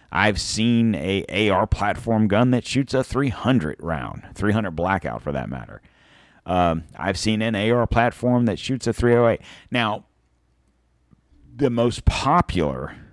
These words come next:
of the A R platform does shoot the five five six or two two three round, so I understand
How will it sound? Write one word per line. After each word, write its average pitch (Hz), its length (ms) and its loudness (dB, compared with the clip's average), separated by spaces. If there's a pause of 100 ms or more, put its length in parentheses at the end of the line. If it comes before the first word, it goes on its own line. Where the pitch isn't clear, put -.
(340)
of 98 260 6
the 87 360 0
A 98 160 2
R 87 160 2
platform 90 680 -4
does 110 340 4
shoot - 540 -6 (840)
the 98 140 -2
five 90 300 0
five 80 220 -2
six - 280 -6
or 78 80 -4
two - 160 -6
two 87 160 -4
three 82 240 -4
round, 80 720 0
so - 260 -2
I 85 160 0
understand 98 640 -2